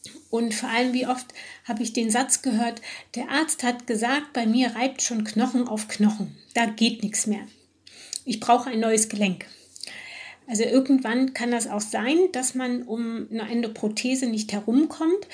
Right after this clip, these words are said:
aber bis es soweit ist, sollte man möglichst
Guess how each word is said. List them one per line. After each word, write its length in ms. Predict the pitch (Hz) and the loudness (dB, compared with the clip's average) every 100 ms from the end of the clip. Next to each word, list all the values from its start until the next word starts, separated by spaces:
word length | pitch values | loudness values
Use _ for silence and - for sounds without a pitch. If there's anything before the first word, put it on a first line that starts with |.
| - - - _ | -14 -14 -18 _
aber 220 | 226 233 | -2 -2
bis 260 | 220 269 262 | 0 0 0
es 160 | 254 | -2
soweit 400 | 247 214 208 202 - | -2 0 -2 -4 -2
ist, 320 | 285 - - | 0 0 2
sollte 320 | 220 220 226 | 0 0 -4
man 260 | 226 214 208 | 0 4 6
möglichst 640 | 247 262 247 247 - - | 4 0 -4 -2 -2 -4